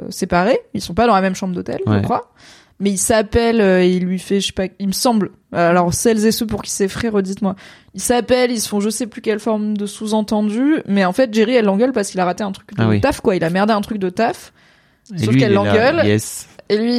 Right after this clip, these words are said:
Speaker 1: il est là, ah ouais.
Speaker 2: Hmm, parle-moi
Speaker 1: Et
Speaker 2: bien.
Speaker 1: c'est un peu genre.
Speaker 2: Parle-moi pas bien.
Speaker 1: Il y a, il y a, je pense, un encha-, un chant contre chant où t'es là.
Speaker 2: <laughs>
Speaker 1: Et après.
Speaker 2: On l'avait pas vu venir, celui-là.
Speaker 1: Ouais.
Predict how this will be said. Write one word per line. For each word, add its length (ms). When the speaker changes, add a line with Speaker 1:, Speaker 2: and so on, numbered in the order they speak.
Speaker 1:
il 100
est 100
là, 380
ah 40
ouais. 120
Speaker 2:
Hmm, 260
parle-moi 340
Speaker 1:
Et 20
Speaker 2:
bien. 80
Speaker 1:
c'est 80
un 80
peu 100
genre. 300
Speaker 2:
Parle-moi 280
pas 140
bien. 400
Speaker 1:
Il 40
y 40
a, 100
il 40
y 60
a, 100
je 80
pense, 260
un 140
encha-, 240
un 100
chant 160
contre 320
chant 180
où 40
t'es 100
là. 240
Speaker 2:
<laughs> 1500
Speaker 1:
Et 120
après. 380
Speaker 2:
On 20
l'avait 140
pas 140
vu 140
venir, 220
celui-là. 340
Speaker 1:
Ouais. 60